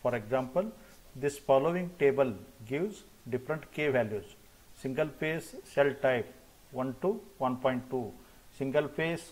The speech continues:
core type point seven five to point eight five, and so on. If question comes, write the typical K values, means this table is essential. Again, it also carries two marks.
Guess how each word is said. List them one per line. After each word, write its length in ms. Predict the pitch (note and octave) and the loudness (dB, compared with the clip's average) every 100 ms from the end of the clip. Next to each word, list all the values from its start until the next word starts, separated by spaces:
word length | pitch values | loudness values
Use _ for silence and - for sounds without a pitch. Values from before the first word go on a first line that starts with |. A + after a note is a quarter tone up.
| - | 0
core 220 | C#3 C#3 | 2 4
type 320 | C#3 C3 A2 - - - | 4 4 2 -6 -16 -2
point 220 | B2+ B2+ | -2 -2
seven 300 | - B2+ B2+ | -2 0 0
five 260 | B2+ B2+ B2+ | 0 0 -2
to 160 | G3 B3+ - | -6 -8 -2
point 260 | C3 B2+ C#3 | 0 0 2
eight 200 | C#3 - | 2 2
five, 240 | B2 G#2+ F#2+ - - - | 0 0 -8 -16 -18 -6
and 260 | C3+ F#3 C4+ | -4 -4 -8
so 220 | - C#3+ C#3 | -4 4 8
on. 240 | C3+ - - - - - - D#3 | 8 4 -4 -18 -20 -20 -12 -4
If 320 | F3 F3 - | -4 -4 4
question 680 | C#3+ C#3 - F#3 G3 G3 - - - - - - - - | 4 6 2 2 0 -6 -12 -20 -20 -20 -20 -20 -20 -2
comes, 280 | - D3 C3 - - - - - - - - | 6 6 6 -6 -20 -20 -20 -20 -20 -20 -6
write 300 | C3 C#3 E3 | 2 4 4
the 360 | E3+ E3+ G3 G3+ - - - | 0 2 4 2 -8 -12 -6
typical 400 | C#3+ F#3 F3+ E3 - | -4 -2 -2 -2 -4
K 180 | D#3+ E3 | -2 2
values, 500 | D3+ C3+ C3+ C#3 G2+ F#2+ C3 | 6 6 6 2 2 -8 -8
means 380 | B2+ F3+ F#3 - - | -4 -4 -6 -12 -10
this 320 | A#2+ F3 - | -4 -4 -2
table 340 | C#3 C3+ C#3 | 0 2 2
is 100 | F3+ | 0
essential. 600 | D#3 B2+ C3 A#2+ C3+ A#2 F#2+ - - - - | 0 2 0 2 2 2 0 -14 -20 -12 -6
Again, 380 | C3 E3 F3 - | -2 0 -2 -4
it 160 | C3+ B2+ | -4 2
also 280 | C3 B2 C#3 | 2 2 0
carries 400 | - C3+ F#3 G#3 - - F#3+ | 2 0 0 -4 -8 -12 -4
two 120 | E3+ | 0
marks. 400 | B2+ B2 A2 | 4 4 2